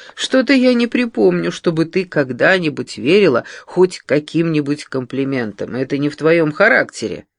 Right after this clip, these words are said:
«А что за парень? Почему он тебя обхаживал? Мне уже начинать ревновать или пока притормозить?»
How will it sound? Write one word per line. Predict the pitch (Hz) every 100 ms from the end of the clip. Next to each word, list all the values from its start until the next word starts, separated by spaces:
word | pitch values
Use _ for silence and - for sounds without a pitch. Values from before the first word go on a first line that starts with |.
| _ _ _ _ _ _ _ _ _
«А | 131
что | - - 208
за | 226 117
парень? | 104 - 117 98 101 165 233 _ _ _ _ _ _ _ _ _ -
Почему | 147 - 170 196 262
он | 226
тебя | 151 120 110 113
обхаживал? | 104 - - 120 101 107 120 165 208 226 _ _ _ _ _ _ - - _
Мне | 143 160 165 160 160 151
уже | 160 156 165 160
начинать | 156 - 151 151 147 160
ревновать | 160 147 156 143 131 147 180 -
или | 165 143
пока | - 135 - 131 123
притормозить?» | - 135 135 123 123 120 113 139 185 -